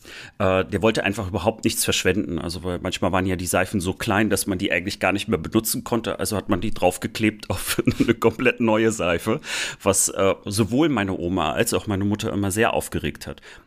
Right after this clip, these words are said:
Und warum ich diese Anekdote erzähle, ist, das ist natürlich auch so eine typische Nachkriegs-, äh, Generation, äh,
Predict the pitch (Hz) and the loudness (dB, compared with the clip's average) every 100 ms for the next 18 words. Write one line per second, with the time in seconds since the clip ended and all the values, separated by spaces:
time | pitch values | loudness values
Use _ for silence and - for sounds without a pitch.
0 | _ 110 104 - 107 110 139 - 127 110 | _ 2 2 0 0 2 2 0 -2 0
1 | 110 107 - 104 101 123 208 - 98 - | 2 2 2 0 0 0 0 0 0 0
2 | 104 104 110 - - - - - 107 139 | 0 0 -2 -4 -10 -18 -14 0 0 2
3 | 131 120 135 120 107 - 117 113 113 127 | 0 0 -2 -2 -2 0 0 0 -2 -2
4 | - 104 101 127 - - 101 - - - | 0 2 2 0 -6 -6 -6 -2 0 0
5 | - 90 85 90 85 85 - 85 80 113 | 0 -2 2 0 0 0 0 0 0 0
6 | - - - - - _ 104 98 98 | -2 -14 -18 -20 -20 _ 2 2 2